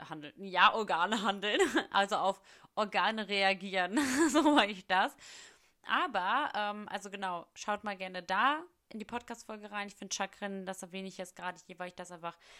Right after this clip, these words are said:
sehr, sehr spannend und wichtig auch für die ganze Spiritualität finde. Das wird sich wie ein roter Faden durch alles ziehen, ob Yoga oder einfach generell diese spirituelle Szene. Chakren werdet ihr immer und immer und immer wieder, immer wieder hören.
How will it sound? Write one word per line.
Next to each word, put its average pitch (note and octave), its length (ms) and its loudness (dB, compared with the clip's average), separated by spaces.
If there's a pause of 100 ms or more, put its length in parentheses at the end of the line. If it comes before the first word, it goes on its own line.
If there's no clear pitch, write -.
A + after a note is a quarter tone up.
(220)
sehr, G3+ 220 0
sehr G3 140 0
spannend G3 380 -4
und F3+ 80 -12
wichtig F#3 360 -14
auch - 120 -8
für - 120 -16
die F3+ 80 -12
ganze G3 240 -6
Spiritualität F#3 880 -8
finde. G3 240 -10
Das F#3 280 -10 (120)
wird F3+ 160 -16
sich F3+ 180 -18
wie F#3+ 40 -10
ein F#3+ 60 -10
roter F#3 280 -8
Faden G3 320 -4
durch G3 200 -12
alles F#3+ 300 -10
ziehen, F#3+ 380 -12
ob - 160 -16
Yoga F#3+ 600 -2
oder F#3 200 -4
einfach F3+ 200 -10
generell F#3 260 -10
diese E3 220 -14
spirituelle E3+ 600 -14
Szene. F3+ 420 -10 (340)
Chakren G#3+ 440 -8
werdet F#3+ 300 -6
ihr - 140 -12
immer G3+ 300 -4
und - 100 -10
immer F3+ 280 -10
und F3 120 -14
immer F#3 300 -10
wieder, F3 380 -10 (360)
immer G3 260 -6
wieder F3 280 -8
hören. D#3+ 420 -8